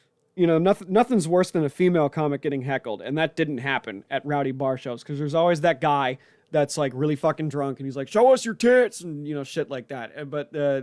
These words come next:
the, these two ladies, uh, were, were really funny, and, uh, the, th-, they picked up the ball, dropped the ball, uh, you know,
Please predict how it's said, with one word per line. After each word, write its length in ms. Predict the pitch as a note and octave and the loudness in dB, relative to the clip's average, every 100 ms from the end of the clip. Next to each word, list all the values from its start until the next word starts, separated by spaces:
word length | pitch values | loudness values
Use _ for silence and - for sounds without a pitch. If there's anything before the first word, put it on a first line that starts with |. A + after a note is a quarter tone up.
| A#2+ | -4
the, 140 | D#3 D#3 | -8 -6
these 160 | E3 | -8
two 160 | - F#3+ | -4 0
ladies, 400 | F3+ F3 F3 D3+ | 2 2 0 -2
uh, 300 | D3+ C#3 B2+ | 0 0 -2
were, 380 | C3 C#3 C3+ B2+ _ - | -4 -4 -4 -6 _ -10
were 140 | C#3+ | -4
really 220 | C#3+ F3 | 2 2
funny, 420 | F3 E3+ E3 E3 - _ _ _ - | 2 2 2 -2 -6 _ _ _ 0
and, 280 | D3+ C#3+ | 2 2
uh, 320 | C#3+ B2+ B2+ B2+ - - | 2 2 0 -2 -10 -4
the, 320 | C#3+ C3+ B2+ D#3+ | -2 0 -4 -10
th-, 140 | C#3+ | -16
they 340 | D3+ D#3 D3 C#3+ - - _ - | -4 0 0 -2 -10 -20 _ -4
picked 240 | F#3+ - | -4 2
up 140 | G3 - | 0 2
the 100 | F3 | 0
ball, 340 | F3 F3 F3 | 4 4 4
dropped 340 | C#3+ D#3 D#3 | 2 2 2
the 80 | D#3 | 0
ball, 640 | C#3+ D3 D3 D3 C#3 C3+ D3 | -2 2 2 2 0 -2 -4
uh, 180 | C3+ C3 | -2 -2
you 180 | C#3 | -2
know, 260 | C#3 B2 B2 | -2 -4 -10